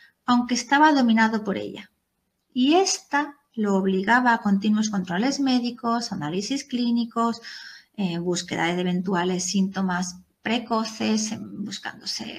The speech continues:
en el espejo manchitas y cositas. Vale. Por desgracia, una vez confirmado el éxito negativo de las observaciones diagnósticas y tras haber sido tranquilizado por el médico,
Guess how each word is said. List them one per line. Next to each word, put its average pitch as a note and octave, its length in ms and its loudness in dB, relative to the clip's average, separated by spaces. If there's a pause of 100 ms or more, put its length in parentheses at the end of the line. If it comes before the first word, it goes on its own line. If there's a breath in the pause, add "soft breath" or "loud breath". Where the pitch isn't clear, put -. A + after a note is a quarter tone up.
(160)
en - 60 -10
el G#3 100 -6
espejo - 500 -6
manchitas - 800 -4
y B3+ 80 -10
cositas. - 760 -6 (840 soft breath)
Vale. - 320 -18 (1500 soft breath)
Por C#4+ 160 4
desgracia, D4 840 6 (240)
una C4 300 6
vez D4 260 8
confirmado G#3+ 480 2
el A3+ 80 2
éxito A3+ 320 0
negativo A#3 460 2
de A3 80 0
las - 180 0
observaciones G3+ 760 0
diagnósticas D#4 920 2
y A#3 80 -2
tras G3+ 260 0
haber A3+ 260 2
sido C4+ 420 2
tranquilizado A#3 840 0
por D4+ 100 2
el E4+ 140 2
médico, A3+ 640 0